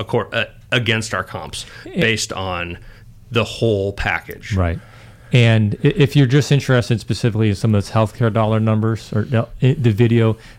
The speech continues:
Speaker 2: is here the thirty-third or thirty-fifth minute toward,
Speaker 1: Yeah.
Speaker 2: till the end is where she really goes into this. And it was really,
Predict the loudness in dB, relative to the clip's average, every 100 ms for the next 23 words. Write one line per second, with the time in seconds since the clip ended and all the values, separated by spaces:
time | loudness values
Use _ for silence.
0 | -4 -2 0 0 2 4 4 4 2 2
1 | 2 0 0 0 -2 2 0 0 0 0
2 | 0 0 0 2 2 2 0 0 0 0
3 | -2 -2 0 0 0 0 0 -2 -2 -2
4 | -2 0 0 0 2 2 2 0